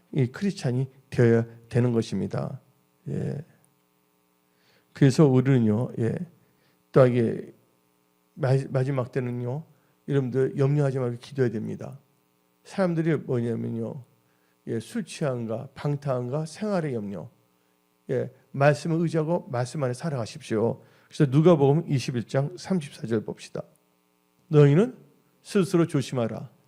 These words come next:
그렇지 않으면 방탕함과 술 취함과 생활의 염려로", 뭐합니까? 마지막 때 방탕함과 술 취함과, 예, 생활의 염려로. 그 다음 주 생활의 염려, 마음이 둔하죠. 뜻밖의 그날이 덫과 같이 너에게 임하리라.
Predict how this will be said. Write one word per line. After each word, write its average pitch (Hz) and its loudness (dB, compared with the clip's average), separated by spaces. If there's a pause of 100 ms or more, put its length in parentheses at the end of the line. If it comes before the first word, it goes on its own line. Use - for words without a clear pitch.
(320)
그렇지 170 4
않으면 151 0 (380)
방탕함과 156 -2 (260)
술 - -2
취함과 160 0 (180)
생활의 170 0
염려로", 117 -2 (120)
뭐합니까? 156 2 (440)
마지막 143 4
때 185 0 (300)
방탕함과 143 0 (520)
술 - 0
취함과, 165 2 (440)
예, 123 0
생활의 175 2
염려로. 120 -2 (560)
그 156 -2
다음 147 2
주 - -2
생활의 180 2
염려, 165 0
마음이 127 0 (640)
둔하죠. 160 2
뜻밖의 170 -2
그날이 143 -2
덫과 135 -4
같이 156 -4
너에게 120 -4
임하리라. 107 -8